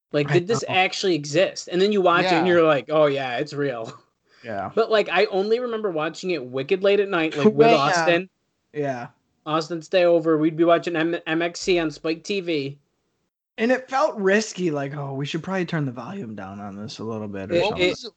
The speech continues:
Speaker 3: what was it called?
Speaker 1: M X C. It's Most
Speaker 2: Most
Speaker 1: Extreme
Speaker 2: Extreme Elimination
Speaker 1: Elimination
Speaker 2: Challenge.
Speaker 1: Challenge, yeah. Yeah, it's on Amazon Prime. You can watch seasons one through five, and they're only twenty-minute episodes, so it's very digestible. Highly recommend.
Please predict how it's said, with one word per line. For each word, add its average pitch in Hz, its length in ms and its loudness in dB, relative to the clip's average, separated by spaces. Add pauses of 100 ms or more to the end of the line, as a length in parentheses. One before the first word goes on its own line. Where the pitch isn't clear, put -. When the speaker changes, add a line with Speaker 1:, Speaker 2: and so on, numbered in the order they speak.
Speaker 3:
what 208 300 -6
was 254 120 -14
it 247 120 -14
called? 247 320 -6 (680)
Speaker 1:
M 170 140 0
X 151 180 -2
C. 147 220 0
It's 143 120 -2
Most 170 320 2
Speaker 2:
Most 226 300 4
Speaker 1:
Extreme 165 220 2
Speaker 2:
Extreme 214 300 6
Elimination 208 600 2
Speaker 1:
Elimination 143 180 0 (200)
Speaker 2:
Challenge. 113 120 -10
Speaker 1:
Challenge, 110 320 -14
yeah. 113 140 -14 (1900)
Yeah, 139 180 -2
it's 139 100 -8
on 214 160 4
Amazon 226 420 0
Prime. 185 240 -4
You 170 80 -4
can 165 80 -2
watch 156 160 -2
seasons 156 400 -8
one 160 200 -2
through 170 160 -2
five, 135 560 -4
and 131 260 -4
they're 147 100 4
only 254 160 2
twenty-minute 214 420 0
episodes, 165 480 -4
so 131 200 -4
it's 120 120 -6
very 160 240 0
digestible. 117 640 -6 (180)
Highly 170 360 2
recommend. 101 480 -10